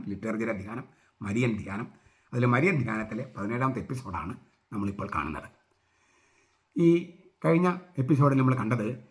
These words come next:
"ഇത് എങ്ങനെ സംഭവിക്കും? ഞാൻ ഒരു പുരുഷനെയും അറിയുന്നില്ലല്ലോ" എന്ന് മറിയം മാലാഖയോട് പറഞ്ഞതാണ്. ആ "ഇതെങ്ങനെ സംഭവിക്കുമെന്ന" മറിയത്തിൻ്റെ ചോദ്യം നമുക്ക്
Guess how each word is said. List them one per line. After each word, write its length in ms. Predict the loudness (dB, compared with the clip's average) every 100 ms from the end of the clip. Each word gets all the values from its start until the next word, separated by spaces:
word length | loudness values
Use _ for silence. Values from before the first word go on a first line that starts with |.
| _ _ 0
"ഇത് 160 | 2 4
എങ്ങനെ 360 | 2 2 2
സംഭവിക്കും? 580 | 0 2 2 2 0 -2 -8 -16 _ 2
ഞാൻ 180 | 4 4 2
ഒരു 120 | -2
പുരുഷനെയും 580 | 0 0 2 2 2 2 -2
അറിയുന്നില്ലല്ലോ" 680 | 2 4 4 2 2 2 0 -6 _ -2
എന്ന് 200 | 0 2
മറിയം 360 | 4 2 2 -4 0
മാലാഖയോട് 560 | 6 6 6 0 -2 -2
പറഞ്ഞതാണ്. 520 | -2 0 0 -2 -4 -12 _ _ _ _ _ _ _ _ _ _ _
ആ 120 | 8 8 8 4 -14 _ _ 2
"ഇതെങ്ങനെ 440 | 4 6 4 2
സംഭവിക്കുമെന്ന" 640 | 2 4 4 2 2 4
മറിയത്തിൻ്റെ 480 | 4 4 4 4 2
ചോദ്യം 420 | 4 4 6 6 4 0 -2 _ _ _ _ _ _ _ _
നമുക്ക് 320 | -4 -4 -2